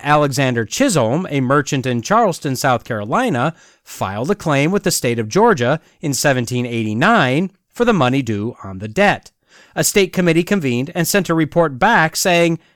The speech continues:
they owed nothing, as Thomas Stone and Edward Davies, the negotiators of the deal, had withdrawn the funds from the state treasury but apparently never paid the debt,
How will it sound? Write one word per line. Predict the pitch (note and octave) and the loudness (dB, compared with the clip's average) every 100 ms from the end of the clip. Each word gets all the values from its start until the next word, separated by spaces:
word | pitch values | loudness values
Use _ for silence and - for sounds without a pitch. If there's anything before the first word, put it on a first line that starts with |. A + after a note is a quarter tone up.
| _ | _
they | A#2+ A2+ | -2 0
owed | D3+ | 2
nothing, | A3+ B3 G#3 A#2 F#2 _ _ - | 0 0 -2 -2 -6 _ _ -4
as | D3+ | -4
Thomas | - F3+ D3 - | 2 2 2 0
Stone | A#3+ G3 F#3+ | 2 4 2
and | F#3+ | 0
Edward | C#3 C3 A#2+ G#2+ | -2 -2 -2 0
Davies, | G#3+ C4 B2 A#2 D#3+ - _ _ | 2 2 0 -2 -4 -6 _ _
the | - A2+ | -6 -4
negotiators | A2 B2 A#2+ - B2 A2+ G#2 | 0 2 0 -2 -2 -2 -4
of | A2 | -6
the | A2 | -4
deal, | E3+ A#3 E3 F3+ - _ - | 0 2 4 2 0 _ -4
had | F#3+ E3+ | -2 2
withdrawn | F3 D#3 C3+ F3+ C4 D4 | 0 0 2 4 4 2
the | E3 | 0
funds | D3 A2 G2+ C#3+ - _ - | 0 -2 -2 -4 -6 _ -4
from | F#3+ F3+ | 0 2
the | |
state | D3+ F3+ D#3 - | 2 2 0 0
treasury | A3+ A#3 D#3 C3+ C3 | 2 4 4 2 2
but | C#3+ | 0
apparently | C#3 A3 D#4 B3+ G3 | 0 0 -2 -2 0
never | F#3 F3 | 2 2
paid | E3 E3+ D#3 | 0 0 0
the | E3 | 0
debt, | B3 A3 G#2+ | 0 0 -2